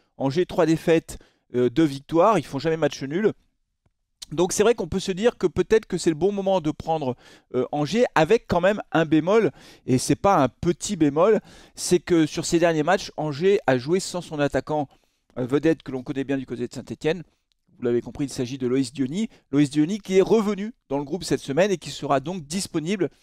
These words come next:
samedi pour cette, euh, journée de championnat de France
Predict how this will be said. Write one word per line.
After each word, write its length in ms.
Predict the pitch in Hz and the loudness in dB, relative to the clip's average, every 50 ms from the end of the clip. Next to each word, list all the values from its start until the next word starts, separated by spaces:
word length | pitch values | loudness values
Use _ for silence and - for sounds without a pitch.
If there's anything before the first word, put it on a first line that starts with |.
| _ _ _ _ _ | _ _ _ _ _
samedi 480 | - - - 170 156 147 131 139 170 | -14 -2 0 0 0 0 -2 -4 -6
pour 220 | 190 - 147 131 - | -4 -4 -6 -6 -4
cette, 300 | - 135 123 - - 131 | -4 -6 -6 -4 -2 0
euh, 340 | 123 123 120 117 113 113 117 | 2 2 2 2 0 0 -2
journée 260 | 117 123 147 151 156 | -4 -8 -8 -8 -8
de 60 | 143 | -8
championnat 340 | - 143 127 120 139 131 131 | -10 -10 -8 -4 -2 -2 -2
de 60 | - | -4
France 360 | - - 151 151 143 - - | -6 -8 -8 -6 -6 -6 -8